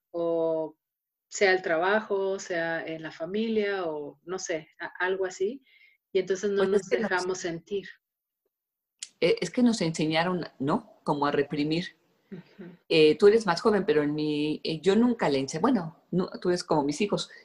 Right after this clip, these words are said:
Speaker 2: yo nunca les enseñé de las emociones, ni decirle, "Pues, a ver, siéntela,
Speaker 1: Mm.
Speaker 2: este, estoy aquí cerca y te acompaño". No importa que sea el enojo, el berrinche, porque todos esos, eh,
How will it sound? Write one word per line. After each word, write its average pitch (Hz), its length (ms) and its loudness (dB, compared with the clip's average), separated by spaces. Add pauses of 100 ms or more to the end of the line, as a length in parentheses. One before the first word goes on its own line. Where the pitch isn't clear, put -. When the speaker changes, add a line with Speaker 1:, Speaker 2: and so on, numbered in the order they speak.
Speaker 2:
yo 170 260 6
nunca 226 260 -2
les 143 240 -2
enseñé 143 640 -2
de 175 120 0
las 131 220 -4
emociones, 147 840 -2
ni 135 480 -2
decirle, 143 880 4
"Pues, 160 180 -4
a 131 60 -8
ver, 175 180 -6
siéntela, 165 840 -2 (560)
Speaker 1:
Mm. - 40 -2
Speaker 2:
este, 139 340 0
estoy 180 280 2
aquí 165 240 0
cerca 180 540 2
y 165 60 -6
te 160 100 -4
acompaño". 156 880 -4 (560)
No 175 80 2
importa 208 360 2
que - 60 -18
sea 175 180 -2
el 170 100 -2
enojo, 160 680 0
el 139 120 -2
berrinche, 151 760 -2 (300)
porque 220 340 6 (120)
todos 277 280 -2
esos, 269 300 -6
eh, 156 200 0